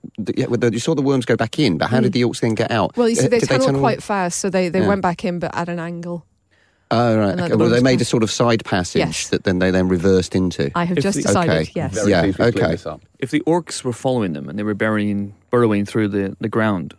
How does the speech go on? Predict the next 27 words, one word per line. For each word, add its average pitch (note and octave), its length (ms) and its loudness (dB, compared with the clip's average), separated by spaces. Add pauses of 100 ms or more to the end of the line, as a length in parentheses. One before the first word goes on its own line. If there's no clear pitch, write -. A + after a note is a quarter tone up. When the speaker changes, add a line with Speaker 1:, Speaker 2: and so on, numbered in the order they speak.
(300)
Speaker 3:
for G2 360 -2
what G#2 260 -6
seemed B2+ 260 0
like G#2 180 -2
days. G2+ 360 -2
I A2+ 40 -6
mean, A#2+ 120 2
the - 60 4
Speaker 1:
Mm. F#2 40 2
Speaker 3:
geography C#3+ 320 2
of A2+ 60 2
Middle-earth G#2+ 420 2
in G#2 60 -2
these G2+ 140 -2
films G2+ 260 -4
has G#2 180 -8
always A#2 300 2
been A2+ 140 -2
weird G#2 220 0
to G2+ 60 -12
me. G2 80 -4
It G2 140 -8
seems B2 200 -2
to A#2+ 60 -8
take A#2 300 -4
one B2 240 0
character A2 520 -4